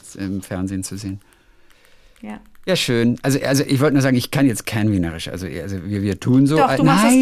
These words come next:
Speaker 2: ganz
Speaker 1: aber ist ja
Speaker 2: to-,
Speaker 1: nicht
Speaker 2: toll.
Speaker 1: wichtig. Das darf man nicht sagen. Es hören ja auch, auch Österreicher zu. Gottes Willen. Unter, unter Deu-, Deutschen, irgend so ein Stammtisch. Stammtisch im Pott irgendwo. Da könnte ich wirklich mit großer Klappe behaupten, "Ja, wisst ihr was?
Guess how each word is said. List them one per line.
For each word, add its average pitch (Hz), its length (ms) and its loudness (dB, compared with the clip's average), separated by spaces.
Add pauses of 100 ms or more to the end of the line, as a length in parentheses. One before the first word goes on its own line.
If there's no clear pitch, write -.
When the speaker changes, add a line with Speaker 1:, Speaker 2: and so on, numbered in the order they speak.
(160)
Speaker 2:
ganz - 200 -2
Speaker 1:
aber - 140 0
ist 208 120 -2
ja 185 60 -2
Speaker 2:
to-, - 60 -4
Speaker 1:
nicht - 160 -8
Speaker 2:
toll. 214 100 0
Speaker 1:
wichtig. 175 260 -2
Das - 160 -6
darf - 200 -12
man 80 80 -14
nicht 85 140 -10
sagen. 101 280 -6
Es - 140 -8
hören 98 100 -2
ja 85 140 -6
auch, - 140 -14
auch - 180 -12
Österreicher 87 500 -10
zu. - 200 -14 (720)
Gottes - 260 -16
Willen. 92 160 -4
Unter, 98 240 -6
unter 113 220 -2
Deu-, 117 220 -4
Deutschen, 131 460 0
irgend 120 140 2
so 107 60 2
ein 104 60 0
Stammtisch. 131 680 -2 (460)
Stammtisch 170 480 0
im 131 120 0
Pott - 300 -4
irgendwo. 87 460 -4 (160)
Da 117 80 -2
könnte 147 280 0
ich - 80 -12
wirklich 143 300 -2
mit 120 140 -2
großer 143 300 0
Klappe 113 260 -2
behaupten, 101 500 -2 (520)
"Ja, 143 100 2
wisst 151 320 2
ihr 226 100 4
was? 127 480 2